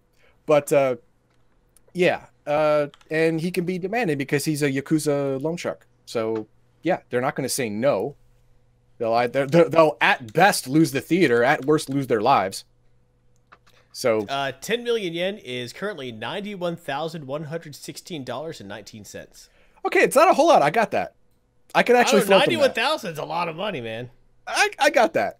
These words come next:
Speaker 1: <laughs> I can float him that. That's fine.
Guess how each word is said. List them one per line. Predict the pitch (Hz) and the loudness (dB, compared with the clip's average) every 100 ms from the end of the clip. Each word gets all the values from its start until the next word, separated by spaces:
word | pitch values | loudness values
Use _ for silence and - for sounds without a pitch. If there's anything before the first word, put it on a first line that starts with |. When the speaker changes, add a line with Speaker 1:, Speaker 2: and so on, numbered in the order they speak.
| _ _ _ _ _ _ _ _ _ - | _ _ _ _ _ _ _ _ _ -8
Speaker 1:
<laughs> | 175 554 175 247 196 214 - 196 - - - 220 | -4 0 0 0 0 0 -2 -2 -4 -6 -12 -2
I | 240 | 0
can | 262 220 | 0 2
float | 190 156 | 8 8
him | 135 | 6
that. | 107 95 | -2 -2
That's | 151 | -2
fine. | - 123 - | -2 -4 -4